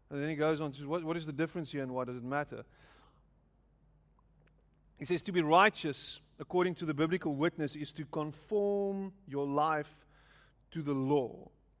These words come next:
It is to achieve through diligent effort a life that reflects the tenets of the Torah, of the law, and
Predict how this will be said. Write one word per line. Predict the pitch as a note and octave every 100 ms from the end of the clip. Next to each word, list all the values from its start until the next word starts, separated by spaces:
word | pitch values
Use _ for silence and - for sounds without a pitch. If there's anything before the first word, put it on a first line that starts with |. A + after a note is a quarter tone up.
| _ _ _ _ _ _ - - - -
It | E3+
is | F3
to | - F#3
achieve | - - A#3 A3+ A3 G#3
through | - E3+ D#3+
diligent | C3 D3 G#3+ G#3+ E3+ F#3+ E3+ -
effort | F#3+ - C#3 C3 - - - -
a | D#3
life | D#3 D#3 F3+ G#3 F#3+ -
that | D3+ D3+
reflects | D#3+ - - A3 - - D#3
the | D3+
tenets | - - G#3 G3 D3 - - - - - - -
of | F3 F#3+
the | G#3
Torah, | F#3+ D#3+ C3+ A#2 B2 G3+ - _ _ _ - -
of | B2+ D#3+ D#3 D3+
the | E3+
law, | C3 A#2 C3+ -
and | E3+ E3